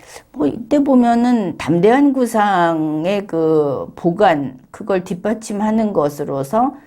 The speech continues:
북한에 퍼줄 뭐 그런 걸 좀 만들려고 한 게 아닌가 싶기도 합니다. 그러면서 북한 인권재단의 개요까지 그때 밝혔는데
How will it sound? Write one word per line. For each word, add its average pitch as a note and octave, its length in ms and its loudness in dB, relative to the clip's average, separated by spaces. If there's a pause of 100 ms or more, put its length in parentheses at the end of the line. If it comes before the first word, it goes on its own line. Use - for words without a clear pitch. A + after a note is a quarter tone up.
(240)
북한에 G#3 640 -2 (320)
퍼줄 D4 640 -2 (600)
뭐 A3 160 -8
그런 G#3 340 0
걸 D4+ 160 0
좀 C#4 180 0
만들려고 E3 640 -2
한 G#3 160 -8
게 A3+ 100 -4
아닌가 F3+ 720 -4
싶기도 A3 580 -6
합니다. F#3 540 -6 (1200)
그러면서 B3 800 2 (200)
북한 C4+ 340 -2
인권재단의 F3 1800 0
개요까지 G3+ 800 0
그때 C#3 300 -8
밝혔는데 D3+ 800 -6